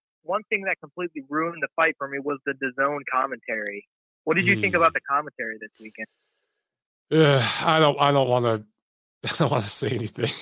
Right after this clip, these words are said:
Speaker 2: <laughs> Uh, it was, it was, I'm just gonna say it was okay. <laughs> I'll just leave it at that. <laughs>
Speaker 1: It, it seems to me that if you, if you fight on,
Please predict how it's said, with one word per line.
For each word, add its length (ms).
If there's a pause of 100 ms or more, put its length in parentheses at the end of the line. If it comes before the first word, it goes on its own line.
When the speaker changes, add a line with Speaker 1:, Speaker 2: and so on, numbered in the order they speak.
(140)
Speaker 2:
<laughs> 520 (840)
Uh, 520
it 80
was, 260
it 120
was, 280
I'm 220
just 180
gonna 160
say 200
it 60
was 160
okay. 480
<laughs> 220
I'll 100
just 280
leave 220
it 40
at 180
that. 340
<laughs> 760
Speaker 1:
It, 140 (420)
it 120 (220)
seems 380
to 80
me 240
that 140
if 140
you, 340 (160)
if 120
you 100 (200)
fight 280 (140)
on, 540